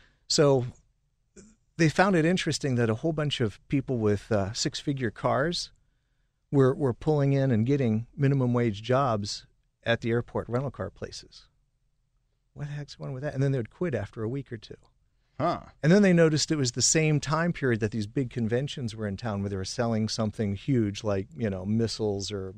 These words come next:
Speaker 1: million dollar or something or another.
Speaker 2: Okay, right, right, right.
Speaker 1: And they finally traced it back, and these ca-, guys were all getting the same job, parking rental cars when they came back.
Speaker 2: Hmm.
Speaker 1: What's going on here?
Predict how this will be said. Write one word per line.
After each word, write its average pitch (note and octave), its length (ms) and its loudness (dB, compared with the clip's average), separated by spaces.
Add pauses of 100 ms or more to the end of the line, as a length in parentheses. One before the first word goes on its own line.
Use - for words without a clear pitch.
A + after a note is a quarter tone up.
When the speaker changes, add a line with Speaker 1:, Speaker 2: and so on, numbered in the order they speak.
Speaker 1:
million G#2+ 440 -2
dollar G#2 520 -2
or G2+ 40 -6
something A#2 380 -2
or G2+ 60 -6
another. F#2+ 340 -8
Speaker 2:
Okay, A#2+ 420 2
right, G#2 260 0
right, G#2+ 100 0
right. A2 260 0 (380)
Speaker 1:
And E3+ 320 6
they F3 240 4
finally F3+ 320 4
traced E3 340 2
it B2 160 -4
back, F#3 280 2
and C3 100 2
these F3+ 180 0
ca-, D3 240 -2
guys C#3 300 0
were C3 80 -2
all C#3+ 180 4
getting C#3+ 300 2
the A2+ 80 -2
same B2+ 320 -2
job, D#3+ 400 -2 (180)
parking A#2+ 380 -2
rental C#3 220 -6
cars G2+ 340 -8
when G#2 80 -6
they G2 80 -10
came F#2 240 -8
back. C3 400 -10 (1080)
Speaker 2:
Hmm. D3+ 180 -2 (720)
Speaker 1:
What's - 160 -8
going G#2 220 -2
on D3 200 -6
here? G#2 320 -12